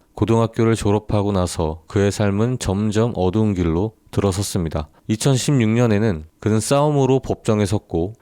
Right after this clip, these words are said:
그 다음 년 이천십칠 년에는 음주운전으로 큰 정가를 남겼습니다. 이 때문에 무기를 소지하거나 무기를 사는 건 완전히 금지됐죠. 경찰이나 교사, 변호사,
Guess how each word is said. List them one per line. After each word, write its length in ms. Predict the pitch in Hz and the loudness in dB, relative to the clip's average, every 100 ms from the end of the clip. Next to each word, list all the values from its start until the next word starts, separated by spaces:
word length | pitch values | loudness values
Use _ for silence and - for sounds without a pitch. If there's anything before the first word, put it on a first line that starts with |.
| _ | _
그 120 | - | -4
다음 340 | 113 104 113 117 | -2 0 2 2
년 200 | 113 117 | 0 0
이천십칠 800 | 101 - 120 - - - - 175 | -4 0 0 0 -6 -4 2 4
년에는 500 | 160 127 87 80 80 98 | 4 2 0 -2 -4 -2
음주운전으로 800 | 104 123 135 131 117 92 101 | 0 2 2 2 2 2 0
큰 260 | 113 - 165 | -2 0 0
정가를 680 | - 98 98 - 85 98 113 _ | 0 0 0 0 0 0 -2 _
남겼습니다. 680 | - 85 92 95 90 78 78 - - | -6 -2 0 -2 -4 -4 -4 -6 -6
이 80 | 110 | -4
때문에 420 | 107 135 127 131 | 0 0 2 0
무기를 540 | 120 90 101 107 113 113 | 0 0 0 2 0 0
소지하거나 840 | - 123 120 110 120 120 92 80 - - | 0 -2 2 2 2 0 0 -2 -8 -6
무기를 440 | 98 101 110 113 | -2 0 0 0
사는 360 | - 135 143 113 | 0 0 2 2
건 280 | 117 110 - | 0 -2 -6
완전히 440 | 87 90 92 90 90 | -2 0 0 0 -2
금지됐죠. 800 | - 101 101 95 82 - 85 76 _ | -2 -2 0 0 -2 -4 -6 -6 _
경찰이나 520 | - 120 123 135 135 135 | -4 -2 0 0 2 0
교사, 580 | - 104 101 92 78 76 _ - | 0 0 2 0 -2 -6 _ -6
변호사, 560 | 98 107 98 87 76 | -2 0 0 -2 -2